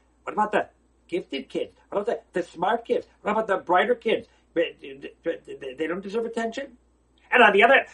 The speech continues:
"Well, I mean, this kid's gonna be a Talmid Chacham. He's gonna be a superstar. We, we're looking at all the extra stuff." No, what's it gonna be with him?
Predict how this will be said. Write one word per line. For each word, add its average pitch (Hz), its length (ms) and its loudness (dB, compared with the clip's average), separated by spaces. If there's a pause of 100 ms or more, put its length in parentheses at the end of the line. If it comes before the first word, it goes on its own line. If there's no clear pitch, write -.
"Well, 294 180 12
I 226 120 8
mean, 151 120 0
this 330 200 12
kid's - 200 6
gonna 196 140 2
be 156 80 0
a - 120 -6
Talmid - 280 6
Chacham. 294 300 12
He's 208 80 -4
gonna 269 180 0
be 202 100 4
a 170 60 2
superstar. 320 480 4 (160)
We, 202 180 10
we're 175 100 6
looking 247 300 8
at 277 100 10
all 269 140 12
the 277 100 6
extra 277 300 6
stuff." 294 200 -4
No, 381 320 8
what's 226 240 8
it - 40 6
gonna 262 160 10
be 240 160 2
with 254 140 4
him? 220 320 10